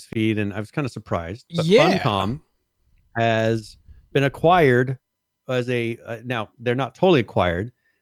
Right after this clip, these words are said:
Speaker 1: but they are the largest shareholder of Funcom t-, by Tencent. So Tencent now has twenty-nine percent of the shares of Funcom,
Speaker 2: Hmm.
Speaker 1: which f-,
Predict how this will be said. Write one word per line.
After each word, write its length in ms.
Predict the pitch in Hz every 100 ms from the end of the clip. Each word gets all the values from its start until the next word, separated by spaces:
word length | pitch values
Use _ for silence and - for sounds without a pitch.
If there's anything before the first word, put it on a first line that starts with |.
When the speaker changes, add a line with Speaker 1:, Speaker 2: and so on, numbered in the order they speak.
| _
Speaker 1:
but 200 | - 110
they 140 | - 131
are 280 | 123 123 110
the 140 | 117
largest 380 | 110 117 113 113
shareholder 560 | - 139 135 95 90 90
of 80 | 90
Funcom 520 | 113 120 92 82 92 - _ _
t-, 80 | _
by 120 | 110
Tencent. 440 | 117 202 - 76 _ _ _
So 200 | - 90
Tencent 440 | - 160 160 160
now 160 | 131 117
has 160 | 113 -
twenty-nine 540 | - 151 175 175 147
percent 240 | 135 -
of 40 | 113
the 60 |
shares 540 | 104 - 95 82 87 _ _ _ _ _ _ _ -
of 180 | 120 110
Funcom, 520 | 104 98 92 78 76 - -
Speaker 2:
Hmm. 180 | 165 139 - - -
Speaker 1:
which 300 | - 107 - _ _ _
f-, 60 | -